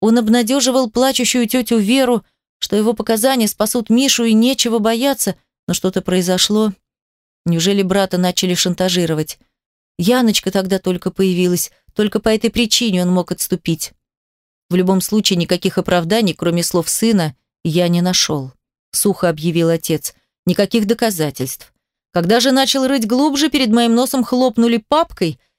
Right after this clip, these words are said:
и по-хорошему посоветовали не соваться. Так и сказали, либо этот Тереев, либо и Диму грамотно притянут». Он цокнул и покачал головой, словно я должна постыдиться своих обвинений. «Теперь ты знаешь, что я всегда выбираю семью.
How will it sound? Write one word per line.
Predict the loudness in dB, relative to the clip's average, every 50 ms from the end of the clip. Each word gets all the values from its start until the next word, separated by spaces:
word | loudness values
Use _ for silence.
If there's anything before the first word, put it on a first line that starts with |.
| _ -4
и | -2
по-хорошему | -2 -2 0 2 2 2 2 2 0 0 0 0 -2
посоветовали | -2 -2 0 0 0 0 0 0 0 0 0 2 4
не | 4 4
соваться. | 2 2 0 0 0 0 -2 -2 -4 -6 -4
Так | -2 -2 -2 -2
и | -4
сказали, | -4 -2 -2 0 0 2 0 2 2 2
либо | 2 2 2 2 2
этот | 0 0 -2 -4 -2
Тереев, | 0 0 0 2 2 0 0 0 0
либо | 0 2 2 2 2 2
и | 2
Диму | 0 0 0 0 0 0 -2
грамотно | 0 0 0 0 0 -2 -4 -4 -6 -6
притянут». | -4 -4 -4 -2 0 0 0 0 -2 -6 -8 _ -20 _ _ _ _ _ _ _ _ _ -4
Он | -2 -2 -2
цокнул | 0 0 0 0 2 0 0 0 0
и |
покачал | -2 -4 -4 -2 -2 0 0 0 0
головой, | 2 0 2 2 2 0 0
словно | -2 0 -2 0 0 2
я | 2 2 2
должна | 2 2 0 0 2 0 -2
постыдиться | -2 -2 -6 -4 -2 -2 0 0 0 0 0 -2 -4
своих | -6 -2 -2 -2 -2 0 0
обвинений. | -2 0 0 0 2 2 2 0 -2 -4 -6 -8 -10 _ _ _ _ _ _ _ _ _ _ _ _ _ _ _ _ -8
«Теперь | -8 -4 0 0 0 0
ты | 0 0 0
знаешь, | 2 2 2 2 2 2 0 0
что | -2 -2 -2 -2
я | -2 0 0 -2
всегда | -2 -2 -4 -2 0 0 0
выбираю | 2 0 0 0 0 0 2 0 0
семью. | 0 0 0 0 -2 -2 -2 -6 -8 -8